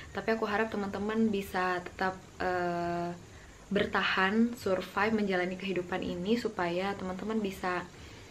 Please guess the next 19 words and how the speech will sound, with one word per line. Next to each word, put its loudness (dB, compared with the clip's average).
menikmati, 6
apa -4
ya, -2
menikmati 2
rencana 6
dan 2
waktunya 0
Tuhan 0
gitu 0
loh. 2
Maksudnya -8
tuh, 0
kalau -2
Tuhan 0
udah 4
tunjukin -2
kamu 0
bakalan 0
kesini, 0